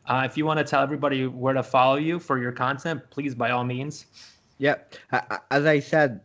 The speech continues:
Speaker 2: f-, first of all, before, before saying where to find me, I wanted to thank you because it's really nice for me to be, to be here. I'm, uh, one of the fans listening. You know, I like to download it and listening in the car,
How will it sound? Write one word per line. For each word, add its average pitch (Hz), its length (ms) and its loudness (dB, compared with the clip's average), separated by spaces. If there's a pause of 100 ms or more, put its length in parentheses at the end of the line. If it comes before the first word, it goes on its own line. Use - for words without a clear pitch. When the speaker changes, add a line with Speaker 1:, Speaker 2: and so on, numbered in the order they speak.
(120)
Speaker 2:
f-, 92 280 -6
first 127 320 0
of 107 120 2
all, 85 260 2
before, 101 480 -2
before 98 460 -4
saying 95 240 -4
where 98 180 4
to 95 160 -4
find 95 340 0
me, 92 200 -2 (320)
I 98 120 2
wanted 120 380 4
to 113 60 -4
thank 90 340 -2
you 90 140 -2
because 95 400 -2
it's - 260 -8
really 113 720 6
nice 98 400 0
for 98 180 -6
me 98 140 -4
to 95 160 -8
be, 92 140 -6
to 95 180 -6
be 98 300 0
here. 98 300 0 (340)
I'm, 107 260 2
uh, 104 160 4
one 113 260 4
of 101 140 0
the 104 100 -2
fans 123 600 -2
listening. 131 580 0
You 120 100 2
know, 117 180 4
I 107 240 2
like 113 480 0
to 107 120 -6
download 104 560 -2
it 101 220 -6
and 101 180 -6
listening 104 440 -4
in 95 120 -2
the 90 100 -2
car, 98 480 2